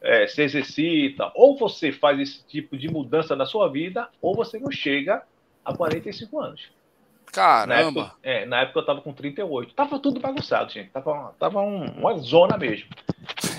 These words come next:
Speaker 1: Tô <laughs> ferrado, tô ferradão mesmo. Só que aí acordei. Eu disse: tem que ser na dor, né? Na dor a gente consegue resolver as coisas. E foi o que aconteceu. Eu acabei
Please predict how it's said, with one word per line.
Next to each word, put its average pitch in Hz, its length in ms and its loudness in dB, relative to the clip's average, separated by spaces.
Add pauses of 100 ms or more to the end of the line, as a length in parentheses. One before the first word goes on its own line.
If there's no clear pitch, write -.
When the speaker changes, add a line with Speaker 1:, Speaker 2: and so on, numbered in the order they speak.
(220)
Speaker 1:
Tô 190 80 2 (180)
<laughs> - 80 -14
ferrado, 247 580 4
tô 214 340 2
ferradão 311 580 0
mesmo. 135 300 2 (400)
Só 226 180 2
que 233 120 0
aí 254 340 2
acordei. 202 680 2
Eu 143 100 -12
disse: 135 440 -8 (960)
tem 247 100 2
que - 60 -10
ser 240 120 10
na 269 140 6
dor, 160 200 6
né? 135 220 0 (360)
Na 175 180 4
dor 156 260 2
a 180 60 0
gente 185 220 -8
consegue 170 340 -4
resolver 175 280 -4
as - 120 -6
coisas. 131 340 -6 (400)
E 180 80 -4
foi 254 160 4
o 269 40 -2
que 277 60 0
aconteceu. 269 640 -2
Eu 170 120 2
acabei 190 840 0